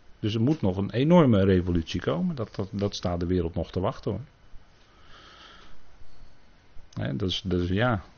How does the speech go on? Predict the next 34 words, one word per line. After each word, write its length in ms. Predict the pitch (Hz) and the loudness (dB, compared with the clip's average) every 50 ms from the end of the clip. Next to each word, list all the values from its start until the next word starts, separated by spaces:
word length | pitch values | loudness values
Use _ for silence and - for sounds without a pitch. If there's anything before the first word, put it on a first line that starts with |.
| - _ - - - - - - - - - - - - - - | -20 _ -20 -20 -20 -20 -18 -16 -16 -14 -14 -14 -14 -16 -2 2
Wat 100 | - 107 | 6 8
dat 100 | 110 127 | 8 8
betreft. 540 | 143 139 - 110 117 135 - - - - - | 8 8 8 8 8 6 6 0 -8 -4 4
Maar 440 | - 123 127 143 156 175 190 175 - - - - - - _ _ - - - | 8 10 12 12 12 12 12 10 6 0 -14 -20 -20 -20 _ _ -20 -12 -2
wij 240 | - 110 113 123 127 | 4 6 6 6 8
kijken 360 | - 131 123 120 - - 113 | 8 6 6 6 6 4 2
gelukkig 380 | - 117 113 123 - 113 95 104 | 6 6 6 8 6 4 2 4
daar 200 | 107 104 101 98 | 6 4 6 6
overheen. 580 | 104 101 95 85 90 87 92 113 123 135 139 | 6 4 4 6 4 4 4 6 6 4 4
Wij 160 | 113 95 95 98 | 4 6 6 8
weten 260 | 107 110 107 - 98 | 8 8 8 6 2
de 80 | 92 | 2
uitkomsten 560 | 95 104 120 117 - - 123 113 101 - 110 95 | 2 2 2 2 4 4 4 4 4 2 0 2
van 240 | 98 101 101 101 | 2 2 4 4
dat 140 | 92 92 90 | 4 4 4
de 60 | 87 | 6
Heer 140 | 90 95 92 | 6 6 6
Jezus 380 | 92 90 95 90 82 - 90 - | 6 6 6 4 4 2 -2 0
Christus, 420 | - 123 123 120 - - 120 117 | 2 2 2 2 2 -2 -2 -2
dat 160 | 113 95 90 | 0 -2 0
is 100 | 95 90 | 0 0
het 100 | 82 90 | 0 2
boek 140 | 90 101 92 | 2 2 2
Openbaring, 640 | 104 87 82 - 92 87 92 95 98 95 95 95 90 | 2 2 2 2 2 2 4 4 4 4 4 2 4
die 140 | 92 113 127 | 6 6 8
wordt 200 | 120 113 110 104 | 8 8 6 6
daarin 360 | - 104 95 92 92 92 95 | 6 6 6 6 4 2 2
onthuld. 580 | - 98 92 87 95 110 123 139 147 - - - - - - - - - - - | 4 4 4 6 6 6 6 6 4 2 -8 -14 -16 -20 -20 -20 -20 -20 -12 -4
En 160 | - 101 92 85 | 0 2 4 6
die 180 | 101 117 120 | 8 8 8
zal 200 | 104 110 101 101 | 8 8 6 6
zijn 180 | 90 92 90 90 | 6 4 2 6
koninkrijk 580 | - 117 110 110 107 101 - 104 92 90 90 | 8 8 10 10 8 6 4 4 2 2 2
vestigen. 520 | - - 123 113 - - - 92 98 95 | 2 2 4 4 4 4 2 2 2 -2